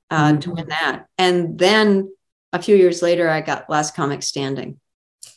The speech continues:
Speaker 2: Yeah, but that changed everything. I mean, then all of a
Speaker 1: Yeah,
Speaker 2: sudden
Speaker 1: yeah, yeah.
Speaker 2: you're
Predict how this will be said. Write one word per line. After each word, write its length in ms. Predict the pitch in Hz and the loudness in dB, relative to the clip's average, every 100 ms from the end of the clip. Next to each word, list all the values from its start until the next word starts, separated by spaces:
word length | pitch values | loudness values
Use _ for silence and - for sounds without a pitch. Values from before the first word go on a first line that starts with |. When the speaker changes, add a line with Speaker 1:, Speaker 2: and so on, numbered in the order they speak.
| _ - | _ 0
Speaker 2:
Yeah, 160 | 240 | 2
but 140 | 185 233 | 4 4
that 180 | 277 | 4
changed 340 | 277 202 180 165 | 4 4 2 2
everything. 400 | 220 233 165 147 | 2 2 0 -2
I 40 | |
mean, 140 | 165 180 | -2 2
then 140 | 180 | 2
all 100 | 190 | 2
of 60 | 180 | 2
a 40 | |
Speaker 1:
Yeah, 80 | 208 | 2
Speaker 2:
sudden 160 | 202 175 | 4 4
Speaker 1:
yeah, 60 | |
yeah. 160 | 160 - | 4 0
Speaker 2:
you're 220 | - | -2